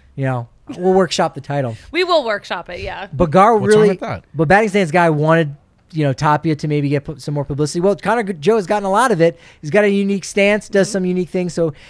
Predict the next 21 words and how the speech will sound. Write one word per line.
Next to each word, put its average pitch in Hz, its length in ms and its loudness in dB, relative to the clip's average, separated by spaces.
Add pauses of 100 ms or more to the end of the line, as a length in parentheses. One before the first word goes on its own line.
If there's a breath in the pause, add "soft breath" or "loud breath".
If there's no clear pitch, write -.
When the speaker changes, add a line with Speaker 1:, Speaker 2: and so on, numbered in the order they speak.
(120)
Speaker 1:
he 190 120 -4
played 190 260 2
that 180 140 6
up. 185 220 2
And 175 180 0
maybe 240 220 4
the 254 100 4
best 185 280 2
part, 185 200 0
the 170 60 -4
most 175 240 -2
fun 254 380 0
part, 160 280 0
this 139 160 -10
is 190 140 -8
why 196 160 4
you 190 80 2
gotta 180 180 0
be 170 120 -6
following 175 420 -2
us 170 220 -4